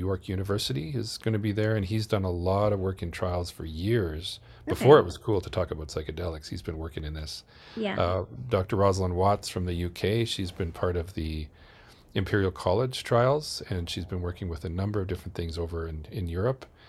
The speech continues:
Speaker 1: and she'll
Speaker 2: Mm-hmm.
Speaker 1: be present as well, doing a couple of sessions. Um, there's a couple of Indigenous First Nations sessions about how do we work with the realities that these medicines are not new. They've been around for literally centuries.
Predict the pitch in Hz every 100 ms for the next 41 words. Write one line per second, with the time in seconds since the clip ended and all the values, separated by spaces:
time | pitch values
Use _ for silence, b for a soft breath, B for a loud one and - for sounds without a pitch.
0 | b - 226 208 196 92 90 92 80 82
1 | 92 85 87 95 117 104 90 90 - 90
2 | 87 85 - 85 - 87 87 - B B
3 | B B B - 85 82 80 80 80 -
4 | - 101 87 90 113 110 90 87 87 98
5 | 113 104 95 - 101 95 92 98 - 120
6 | 113 - 117 110 - 123 120 92 87 -
7 | 98 107 101 101 95 90 - 95 82 -
8 | - b b b b b - 87 95 135
9 | 127 82 85 - 92 85 95 92 95 90
10 | 85 80 82 69 - 90 87 90 92 87
11 | - 82 76 73 - 95 95 76 - 123
12 | 127 71 76 -